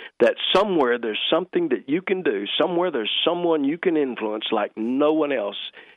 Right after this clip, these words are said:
can influence. And when those Corinthians heard him say this, that there's one Greek word that translates that phrase "area of influence," and, uh, we get our word "canon" in English from it, like the canon of Scripture. It's a boundary. Th-, they would have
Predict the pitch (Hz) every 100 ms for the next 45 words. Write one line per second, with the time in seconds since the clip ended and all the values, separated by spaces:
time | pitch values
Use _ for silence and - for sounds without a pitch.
0 | - 120 127 120 110 101 123 147 208 262
1 | - 180 190 196 131 110 147 139 135 117
2 | - 135 139 110 104 - 107 - - -
3 | 117 117 151 170 151 147 131 123 131 123
4 | 107 98 _ - 135 127 120 117 104 -
5 | 107 - 127 120 107 120 120 110 95 110
6 | 123 - 98 101 - 101 101 - - -
7 | - - 107 104 104 143 143 131 120 110
8 | 104 - - 147 147 110 95 95 101 107
9 | 107 123 127 - - 107 104 101 104 104
10 | - 98 - 127 113 101 - - 131 -
11 | 104 - 98 147 151 131 110 113 - -
12 | - - 123 160 156 196 214 143